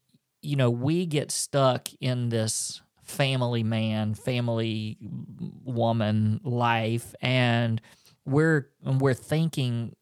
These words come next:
you know, there's always something, we think there's something better.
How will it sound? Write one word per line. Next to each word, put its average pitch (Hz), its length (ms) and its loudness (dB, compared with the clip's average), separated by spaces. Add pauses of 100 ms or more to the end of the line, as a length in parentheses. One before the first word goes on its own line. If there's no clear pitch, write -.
you 127 120 -2
know, 107 160 0
there's 117 220 0
always 135 220 4
something, 117 500 -2
we 123 100 -2
think 151 280 -2
there's 117 240 -2
something 120 400 -2
better. 101 500 -6